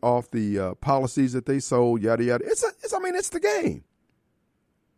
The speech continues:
And that's what's going on right now. That's what I'm saying. For those of you who have been damaged by the vaccine, those of you who've been damaged by the virus, those of you who've been damaged by the government policies,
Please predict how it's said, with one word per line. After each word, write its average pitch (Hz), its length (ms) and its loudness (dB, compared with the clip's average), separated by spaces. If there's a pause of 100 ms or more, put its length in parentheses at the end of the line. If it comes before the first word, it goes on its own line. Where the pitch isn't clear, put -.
(540)
And 143 140 4
that's 165 180 6
what's 135 160 -2
going 139 220 6
on 127 160 6
right 123 180 4
now. 123 160 0
That's 131 180 2
what 139 80 -2
I'm 131 60 -6
saying. 123 300 0 (360)
For 107 120 -4
those 151 300 6
of 160 60 -6
you 175 60 0
who 170 60 6
have 156 100 6
been 143 180 4
damaged 147 380 2
by 135 180 4
the 139 100 0
vaccine, 156 600 2
those 139 220 4
of 135 40 -6
you 143 60 2
who've 135 60 2
been 127 140 2
damaged 127 360 0
by 135 160 4
the 131 80 -2
virus, 135 360 6
those 131 220 4
of 127 60 -2
you - 40 -2
who've 123 60 -4
been 117 260 -2 (100)
damaged 123 360 2
by 123 160 4
the 120 120 0 (240)
government 131 340 4
policies, 135 580 0